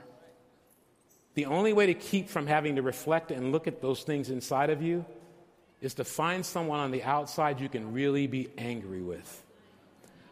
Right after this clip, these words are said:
There are too many angry people in this room. It's just not. Nah, John, it's not good. And I wanna just give you a moment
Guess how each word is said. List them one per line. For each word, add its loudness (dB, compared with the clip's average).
There 2
are 2
too -2
many 0
angry 0
people -4
in -6
this -8
room. -8
It's -2
just 0
not. -4
Nah, 2
John, 0
it's -4
not -4
good. -10
And 0
I 4
wanna 0
just -2
give 2
you 0
a -2
moment -6